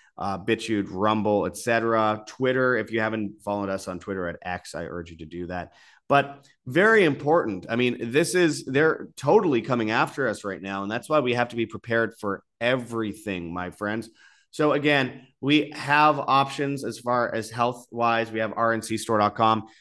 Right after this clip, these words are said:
Richardson Nutritional Center, your source for Laetrile online, made famous by G. Edward Griffin's book, World Without Cancer. Get your apricot seeds, Laetrile, amygdalin, and vitamin B seventeen there. Again, you could use code Josh, J O S H.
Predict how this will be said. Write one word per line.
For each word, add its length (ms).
Richardson 400
Nutritional 480
Center, 260
your 160
source 240
for 160
Laetrile 520
online, 420
made 120
famous 240
by 140
G. 260
Edward 260
Griffin's 360
book, 260
World 540
Without 320
Cancer. 640
Get 160
your 100
apricot 480
seeds, 260
Laetrile, 720
amygdalin, 600
and 160
vitamin 380
B 200
seventeen 540
there. 520
Again, 480
you 120
could 120
use 160
code 240
Josh, 340
J 240
O 140
S 260
H. 300